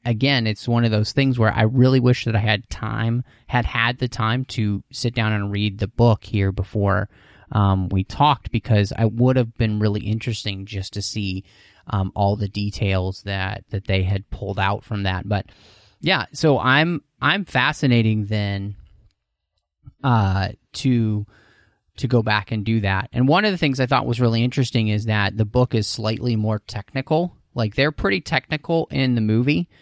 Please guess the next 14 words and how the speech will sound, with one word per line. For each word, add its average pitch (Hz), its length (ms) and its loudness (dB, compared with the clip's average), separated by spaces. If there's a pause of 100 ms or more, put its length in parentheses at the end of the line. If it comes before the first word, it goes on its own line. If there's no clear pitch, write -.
(280)
but 135 140 2
they 139 180 2 (160)
did, 165 480 0 (800)
they 139 120 2
wanted 160 360 0
to 160 60 0
make 147 220 0
sure 131 540 0
that 110 440 -2
the 117 140 -4
audience 117 560 -2
didn't 110 220 -4
get 104 200 -6
lost 104 720 -6